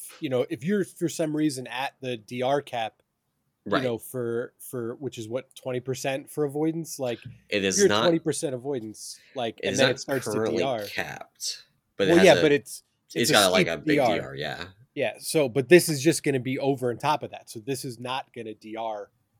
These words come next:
Speaker 1: at all.
Speaker 2: Yeah.
Speaker 1: Like, so this will,
Speaker 2: Yeah.
Speaker 1: this would allow you to basically be at twenty-four percent avoidance before the D R starts to kick in,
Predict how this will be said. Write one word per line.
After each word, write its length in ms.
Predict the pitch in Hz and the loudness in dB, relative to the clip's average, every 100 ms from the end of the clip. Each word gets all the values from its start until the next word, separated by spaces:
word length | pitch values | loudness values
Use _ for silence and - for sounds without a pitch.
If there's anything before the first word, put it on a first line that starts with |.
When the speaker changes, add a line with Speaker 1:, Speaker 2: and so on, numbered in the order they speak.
| _ _ _ | _ _ _
Speaker 1:
at 120 | 123 | -6
all. 280 | 110 127 - | -2 -2 -2
Speaker 2:
Yeah. 140 | - 85 | -4 -4
Speaker 1:
Like, 160 | 117 | -4
so 100 | - | -8
this 240 | 120 151 - | -2 -2 0
will, 200 | 151 139 | 0 0
Speaker 2:
Yeah. 80 | 147 | -2
Speaker 1:
this 180 | 151 - | -4 -4
would 120 | 147 | -4
allow 240 | 131 135 | -2 -2
you 160 | 135 127 | -2 -2
to 60 | 117 | -4
basically 440 | 131 120 - 120 | -4 -4 -6 -10
be 200 | 107 135 | -6 -8
at 100 | 131 | -8
twenty-four 560 | - 123 127 - 170 165 | -10 -8 -8 -2 0 0
percent 540 | 139 127 123 101 _ _ _ _ _ | -4 -8 -10 -10 _ _ _ _ _
avoidance 480 | 143 113 117 95 104 | -12 -6 -6 -6 -16
before 460 | - 123 - 117 107 | -14 -14 -8 -6 -6
the 80 | 107 | -10
D 220 | 113 107 | -10 -10
R 160 | 104 | -10
starts 340 | 113 - 117 - | -14 -18 -18 -18
to 80 | 120 | -20
kick 240 | 113 - | -20 -20
in, 140 | - | -20